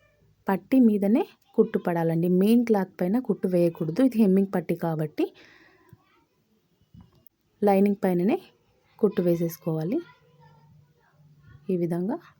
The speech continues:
లైనింగ్ పైన కుట్టు వేసేసుకొని తర్వాత మిగిలిన క్లాత్ ఉంటుంది కదండి, కుట్టు వేయగా మనం మిగిలిన క్లాత్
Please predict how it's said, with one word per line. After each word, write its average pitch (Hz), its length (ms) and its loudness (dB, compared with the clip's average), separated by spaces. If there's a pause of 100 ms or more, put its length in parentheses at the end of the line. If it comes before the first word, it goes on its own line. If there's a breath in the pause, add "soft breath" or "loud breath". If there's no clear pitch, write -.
(180)
లైనింగ్ 180 320 0
పైన 180 240 -2
కుట్టు 185 260 -4
వేసేసుకొని 170 640 -2 (1200 soft breath)
తర్వాత 185 420 -2 (260)
మిగిలిన 214 400 2
క్లాత్ 175 320 -2
ఉంటుంది 165 320 -4
కదండి, 160 360 -2 (260)
కుట్టు 202 260 -2
వేయగా 170 380 2
మనం 175 140 0 (100)
మిగిలిన 175 320 0 (100)
క్లాత్ 160 360 -6